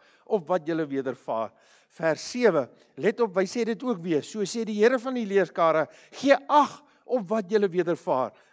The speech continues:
Wat wedervaar julle? Julle het gesaai, maar wat sê hy? Julle het nie ingebring nie. Dink bietjie oor ons lewens. Dink oor jou lewe en ander mense lewe, dink oor die, oor Suid-Afrika se lewe, dink in gemeente se lewe,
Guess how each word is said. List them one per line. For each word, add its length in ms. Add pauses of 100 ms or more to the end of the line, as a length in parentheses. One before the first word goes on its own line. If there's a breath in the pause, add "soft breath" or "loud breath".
Wat 400
wedervaar 580
julle? 260 (240 soft breath)
Julle 240
het 120
gesaai, 720 (340)
maar 160
wat 160
sê 120
hy? 120
Julle 220
het 40
nie 140
ingebring 500
nie. 160 (720)
Dink 240
bietjie 240
oor 160
ons 240
lewens. 480 (680)
Dink 180
oor 160
jou 240
lewe 320
en 80
ander 240
mense 320
lewe, 320
dink 320
oor 140
die, 80 (260 loud breath)
oor 160
Suid-Afrika 880
se 80
lewe, 380 (260 loud breath)
dink 320
in 160
gemeente 640
se 160
lewe, 400